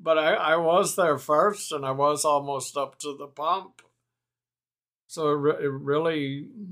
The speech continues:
I guess it would have made, made me a nicer person to ignore the fact that I was first and that she was second and just let her have the parking spot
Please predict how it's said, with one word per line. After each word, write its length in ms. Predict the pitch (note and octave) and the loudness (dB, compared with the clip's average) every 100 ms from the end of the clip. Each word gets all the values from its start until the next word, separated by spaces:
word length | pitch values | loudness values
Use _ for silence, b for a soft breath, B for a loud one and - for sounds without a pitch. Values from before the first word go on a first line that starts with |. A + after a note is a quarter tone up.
| E3+ - _ _ _ _ _ _ | -16 -20 _ _ _ _ _ _
I 120 | C#3 | -6
guess 240 | C#3+ B2+ D#3+ | -2 0 0
it 100 | C#3 | 0
would 160 | C3+ | 0
have 240 | C3 B2+ - | -2 -6 -6
made, 520 | C#3+ C#3+ C3 - - | -2 0 -2 -12 -10
made 320 | C#3+ C#3+ C3+ | -4 -2 -2
me 140 | D#3 G3+ | -2 -2
a 100 | D#3 | -2
nicer 440 | D3 C#3+ C3 C#3 | -2 -2 -2 -4
person 540 | C3+ C#3 C3+ - D3+ C3+ | -2 0 0 -4 -10 -8
to 300 | C3+ C3 - _ _ _ _ _ _ _ | -8 -8 -12 _ _ _ _ _ _ _
ignore 520 | C#3 C#3 C#3 D3+ D3+ | -10 -8 -2 4 4
the 140 | C#3 C#3+ | 4 0
fact 420 | - C#3+ D3 C#3+ | 2 2 2 2
that 140 | C#3+ | 0
I 140 | C3+ C#3 | 2 2
was 260 | C#3+ C3+ | 2 -2
first 520 | - D3+ D3 E3+ E3+ D#3 | -2 2 2 2 -2 -4
and 200 | B2+ C3 | -4 -6
that 140 | B2 | -6
she 220 | - C#3 | -6 -6
was 320 | C3 C3 A#2+ | -6 -8 -8
second 680 | - D#3 C#3+ C3 F3 F3+ _ _ _ _ _ _ - | -6 -4 -4 -2 -4 -4 _ _ _ _ _ _ -10
and 240 | C#3+ C#3+ | -6 -4
just 220 | C#3 C#3 D3+ | -2 -2 0
let 200 | D3 D3+ | 0 2
her 240 | D#3 D3 | 0 0
have 260 | D3 D3+ D3+ | 2 0 0
the 140 | D#3 | -2
parking 560 | C#3 F#3 A#3 C4 G3 C3+ | 0 4 4 2 -10 -8
spot 520 | - C#3+ B2+ - | -8 -4 -4 -6